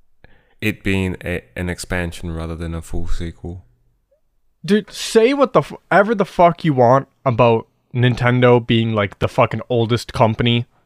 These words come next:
Speaker 2: gaming company on, like, planet Earth, and they can't do jack shit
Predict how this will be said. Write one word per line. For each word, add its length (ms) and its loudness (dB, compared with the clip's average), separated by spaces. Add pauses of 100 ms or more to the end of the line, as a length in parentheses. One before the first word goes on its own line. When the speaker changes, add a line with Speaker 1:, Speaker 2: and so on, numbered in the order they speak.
Speaker 2:
gaming 240 0
company 340 0
on, 160 0
like, 180 -4
planet 360 0
Earth, 260 0
and 100 -2
they 60 0
can't 240 -2
do 100 -4
jack 520 0
shit 420 2